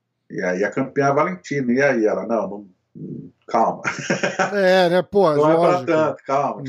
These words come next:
Speaker 1: deixa
Speaker 2: tô
Speaker 1: eu chegar.
Speaker 2: ali ainda, né? Foi uma combinação perfeita, né? Porque alguma coisa, normalmente quando a pessoa não bate o peso assim, é porque alguma coisa deu errado, né, cara? Tem que, tem que lembrar que os caras são profissionais. Eles sempre vão, s-, sempre o... a meta é bater o peso e chegar no, no, no, no, no peso que vai.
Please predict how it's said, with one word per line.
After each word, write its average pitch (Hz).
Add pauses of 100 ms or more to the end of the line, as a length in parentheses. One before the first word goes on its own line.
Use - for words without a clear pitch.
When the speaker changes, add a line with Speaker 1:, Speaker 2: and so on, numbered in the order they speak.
Speaker 1:
deixa 135
Speaker 2:
tô 156
Speaker 1:
eu -
chegar. 165
Speaker 2:
ali 156
ainda, 143
né? 143 (600)
Foi 190
uma 214
combinação 247
perfeita, 190
né? 156
Porque 165
alguma 202
coisa, 208 (340)
normalmente 311
quando 294
a 240
pessoa 226
não 220
bate 196
o 156
peso 180
assim, 196
é 165
porque -
alguma 190
coisa 220
deu 262
errado, 180
né, 165
cara? 113
Tem 165
que, 208
tem 226
que 233
lembrar 196 (300)
que -
os 175
caras 196
são 226
profissionais. 185
Eles 135
sempre 226
vão, 208 (300)
s-, 214
sempre 285
o... 226
a 202
meta 202
é 247
bater 240
o 247
peso 202
e 190
chegar 180
no, 202
no, 202
no, 202
no, 202
no 202
peso 214
que 339
vai. 196